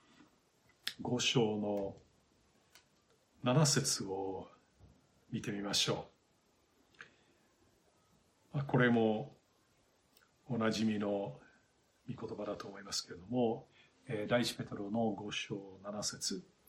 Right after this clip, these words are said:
「あなた方の思い煩いを一切神に委ねなさい。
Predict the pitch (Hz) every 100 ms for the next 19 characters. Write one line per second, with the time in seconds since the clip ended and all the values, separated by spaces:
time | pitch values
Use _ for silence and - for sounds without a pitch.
0 | - - - - - - - _ - 139
1 | 170 170 160 151 139 135 131 117 110 123
2 | 131 131 123 120 117 117 117 110 104 101
3 | 104 127 120 120 - - _ _ - 202
4 | - - - - 175 156 143 143 - -
5 | _ _ _ _ _ _ _ _ - 139
6 | 131 120 123 127 139 110 113 110 104 101
7 | - 104 98